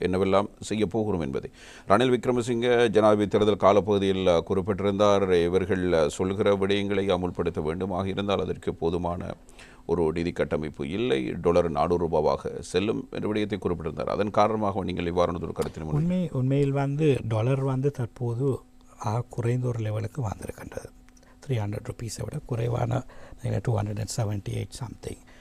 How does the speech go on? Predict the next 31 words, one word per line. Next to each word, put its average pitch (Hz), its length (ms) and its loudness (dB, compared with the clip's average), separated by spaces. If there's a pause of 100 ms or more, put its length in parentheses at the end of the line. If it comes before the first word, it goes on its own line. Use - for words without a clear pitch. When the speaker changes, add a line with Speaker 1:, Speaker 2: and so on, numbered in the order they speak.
(160)
Speaker 2:
அது 135 140 -2
ஒரு 160 100 0
நல்ல 139 300 -2
ஒரு 165 240 -2
நிலைமை. 113 460 -4 (640)
ம், - 600 -10
கோட்டாபே 160 420 4
விட்டு 143 280 2
செல்கின்ற 175 440 2
போது 175 300 4
கிட்டத்தட்ட 160 420 -2
நானூறு 139 480 0
ரூபாவை 135 400 -2 (260)
அடைந்திருந்தது. 113 800 -4
தற்போது 147 480 -4
மி-, 127 260 -6
பாரிய 131 280 0
அளவுக்கு 139 400 -2 (100)
குறைந்திருக்கின்றது. 107 680 -6
அதில் 131 360 -2 (380)
ரணில் 127 320 0
விக்ரமசிங்க 135 420 -2
அரசாங்கம் 127 640 -4
பெரிய 117 220 -4
ஒரு 120 140 -4
பங்கை 104 280 -4
ஆற்றியிருந்தார்கள். - 760 -6 (460)
அதனை 165 320 4
தக்க - 340 2
வைத்து 170 280 2
கொண்டு 131 440 4